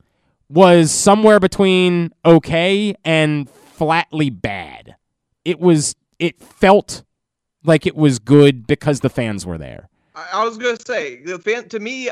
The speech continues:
Speaker 2: I, I enjoyed the watch because of the fans. I thought that a lot of the, the meh became good because of the fans. Obviously, there were big exceptions to it, but,
Speaker 1: I
Speaker 2: you
Speaker 1: mean,
Speaker 2: know, the
Speaker 1: tell me,
Speaker 2: matches we
Speaker 1: tell
Speaker 2: didn't
Speaker 1: me
Speaker 2: talk
Speaker 1: what
Speaker 2: about, I
Speaker 1: made,
Speaker 2: thought were largely meh.
Speaker 1: tell
Speaker 2: That
Speaker 1: me
Speaker 2: felt
Speaker 1: what
Speaker 2: good
Speaker 1: about
Speaker 2: because of the
Speaker 1: Double or
Speaker 2: fans.
Speaker 1: Nothing, the show itself, made it a good show.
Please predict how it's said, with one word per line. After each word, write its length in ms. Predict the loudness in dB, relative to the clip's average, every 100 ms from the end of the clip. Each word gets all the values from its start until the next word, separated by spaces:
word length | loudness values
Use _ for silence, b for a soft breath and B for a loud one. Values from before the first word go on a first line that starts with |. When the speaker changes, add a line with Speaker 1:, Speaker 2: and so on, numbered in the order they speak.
| -8
Speaker 2:
I, 240 | -10 -10 _ _
I 100 | -12 -10
enjoyed 360 | -10 -8 -8
the 60 | -6
watch 240 | -6 -8
because 180 | -10 -18
of 60 | -18
the 60 |
fans. 300 | -16 -16 -14
I 120 | -12 -10
thought 340 | -6 -6 -6
that 240 | -10 -10 -14 _ -12 -6
a 100 | -4
lot 260 | -2 -2 -4
of 140 | -6
the, 140 | -10 -10
the 180 | -12
meh 400 | -12 -10 -8 -8 -12 _ _ _ -20 -16
became 360 | -12 -10 -10
good 260 | -8 -10 -10
because 380 | -18 -16 -16 -16
of 120 | -20
the 80 | -20
fans. 580 | -20 -20 -20 -20 _ _ _ -6
Obviously, 280 | -4 -4 -6
there 140 | -8
were 140 | -8 -10
big 640 | -16 -20 -8 -4 -4 -4
exceptions 600 | -12 _ -18 -18 _ _
to 140 | -18 -18
it, 180 | -18 _ _ _ _ -6
but, 340 | -4 -4 -8 _ _ _ _ _
Speaker 1:
I 40 | 0
Speaker 2:
you 40 |
Speaker 1:
mean, 100 | 2
Speaker 2:
know, 100 | 0 -6
the 60 |
Speaker 1:
tell 240 | 0 2 2
me, 20 |
Speaker 2:
matches 100 | -2
we 60 | 2
Speaker 1:
tell 120 | 4
Speaker 2:
didn't 60 | 4
Speaker 1:
me 60 |
Speaker 2:
talk 80 | 4
Speaker 1:
what 120 | 4
Speaker 2:
about, 120 | 2
I 40 | 0
Speaker 1:
made, 100 | 0
Speaker 2:
thought 160 | -6 -8
were 100 | -10
largely 440 | -8 -8 -10 -12
meh. 300 | -8 -6 -6
Speaker 1:
tell 180 | 0 2
Speaker 2:
That 20 | 2
Speaker 1:
me 60 |
Speaker 2:
felt 120 | 2
Speaker 1:
what 120 | 4 4
Speaker 2:
good 20 |
Speaker 1:
about 300 | 4 2 0
Speaker 2:
because 20 | 2
of 40 |
the 60 | 2
Speaker 1:
Double 160 | 4
or 40 | 2
Speaker 2:
fans. 60 |
Speaker 1:
Nothing, 240 | 2 0 -4
the 80 | -4
show 300 | 0 0 0
itself, 380 | -2 -4 -4
made 160 | -4 -4
it 60 | -4
a 40 |
good 200 | -4 -6
show. 260 | -8 -12